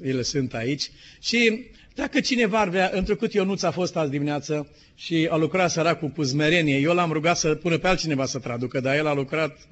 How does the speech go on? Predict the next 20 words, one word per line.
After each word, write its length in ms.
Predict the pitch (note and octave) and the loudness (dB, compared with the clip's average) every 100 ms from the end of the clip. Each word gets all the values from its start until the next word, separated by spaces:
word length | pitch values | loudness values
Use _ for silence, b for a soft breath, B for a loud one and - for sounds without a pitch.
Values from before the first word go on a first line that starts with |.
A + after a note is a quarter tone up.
| C#3+ | -10
cu 60 | |
smerenie 480 | C3+ C#3+ D3 D#3 C3+ | -4 -2 0 0 0
aici. 220 | B2 D3 - B B B | -2 -6 -8 B B B
Dacă 260 | A#3+ C4 | 0 2
cineva 420 | C#4 A#3 G#3+ F#3 G3 | 2 2 2 2 0
între 240 | D#3+ E3 | 0 0
noi 240 | D#3+ D#3+ | 0 0
ar 100 | C#3+ | 0
fi 160 | - G3 | -2 -8
care 240 | G#3 G3 | -6 -2
ar, 160 | F3+ F#3 - b b - | -2 -4 -12 b b -6
ar 320 | E3 C#3+ D3+ D3+ | -4 -2 -4 -4
vrea 260 | D3 G3+ | -2 0
să 220 | F#3+ - | 8 8
preia 340 | E3+ F3 F3 D#3 | 8 4 2 2
slujba 440 | - D3 B2+ A#2+ | -2 -4 -4 -4
aceasta, 580 | A#2+ - A#2+ - A2 F2+ - - - - | -6 -6 -8 -8 -10 -12 -20 -20 -20 -14
uh, 240 | D3 C3 B2+ | -8 -6 -6
după 200 | A#2+ C#3 | -6 -6
mă, 180 | B2 | -6